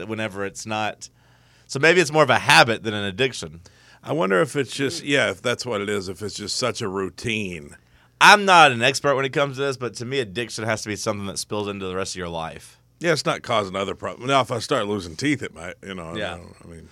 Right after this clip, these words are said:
Speaker 1: Well, I also mean you have to think about it other times when you're not doing it. And you, if you say you're not thinking about your, your nightly dip whenever you're not doing it, then maybe that's not addiction. Maybe that's just a
Speaker 2: Yeah.
Speaker 1: habit.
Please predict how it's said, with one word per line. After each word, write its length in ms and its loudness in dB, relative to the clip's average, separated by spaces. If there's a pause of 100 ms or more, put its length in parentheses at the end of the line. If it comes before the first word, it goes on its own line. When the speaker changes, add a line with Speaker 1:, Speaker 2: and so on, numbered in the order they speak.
(120)
Speaker 1:
Well, 120 4
I 40 10
also 160 6
mean 140 0
you 60 2
have 100 2
to 80 -8
think 220 0
about 280 -2
it 140 -12 (280)
other 220 -6
times 280 -4
when 60 -12
you're 100 -8
not 220 -6
doing 260 -8
it. 140 -16 (180)
And 120 -12
you, 100 -6
if 80 -10
you 120 -12
say 220 0
you're 100 0
not 180 0
thinking 220 -4
about 260 0
your, 220 -2 (460)
your 120 -8
nightly 320 2
dip 380 0
whenever 340 -6
you're 120 -6
not 200 -4
doing 260 -2
it, 140 -4
then 200 -10
maybe 220 -6
that's 200 -6
not 140 -4
addiction. 420 -10
Maybe 140 -14
that's 120 -12
just 140 -16
a 60 -8
Speaker 2:
Yeah. 120 -2
Speaker 1:
habit. 200 -6